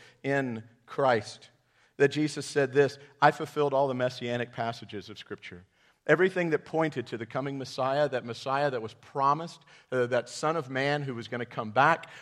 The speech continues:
all of those great pictures, that was pointing to me. And when John the Baptist, an Old Testament prophet, as it were, uh, the last of them, uh, was in prison,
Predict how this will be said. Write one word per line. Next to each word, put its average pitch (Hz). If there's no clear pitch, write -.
all 156
of -
those 151
great 151
pictures, 170
that 151
was 156
pointing 160
to 165
me. 180
And 165
when 175
John 165
the 185
Baptist, 170
an 135
Old 156
Testament 156
prophet, 151
as 123
it 117
were, 123
uh, 139
the 135
last 143
of 131
them, 127
uh, 131
was 139
in 147
prison, 156